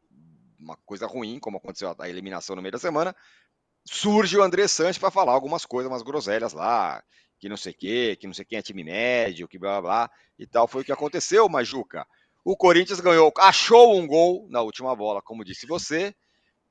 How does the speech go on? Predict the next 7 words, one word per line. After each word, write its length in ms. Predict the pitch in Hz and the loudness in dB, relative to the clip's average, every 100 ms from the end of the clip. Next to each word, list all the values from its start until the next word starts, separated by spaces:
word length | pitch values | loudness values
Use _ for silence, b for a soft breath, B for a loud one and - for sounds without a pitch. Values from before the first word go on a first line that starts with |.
| _ | _
e 100 | 185 | 2
agora 340 | 208 147 170 180 | 4 6 4 4
tem 100 | 202 | 0
uma 120 | 196 | -2
Sul-Americana 760 | - 196 196 196 185 180 190 | -2 -2 -2 -2 -4 -4 -4
pela 220 | 196 208 | -2 -4
frente. 580 | 220 196 170 107 - - | -2 -4 -4 -6 -12 -20